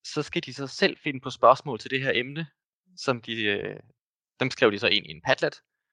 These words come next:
og så delte vi skærmen igen med alle de her spørgsmål,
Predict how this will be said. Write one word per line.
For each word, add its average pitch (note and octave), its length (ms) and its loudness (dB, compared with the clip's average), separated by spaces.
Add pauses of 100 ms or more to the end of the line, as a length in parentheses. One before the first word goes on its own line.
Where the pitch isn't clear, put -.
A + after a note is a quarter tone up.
(420)
og A#2 60 0
så E3 120 2
delte C#3+ 340 -2
vi A2 60 -10
skærmen A2+ 380 6
igen C3 300 -4 (140)
med C#3+ 100 -6
alle - 100 -4
de A2 80 -12
her F#2+ 100 -8
spørgsmål, D#3 560 2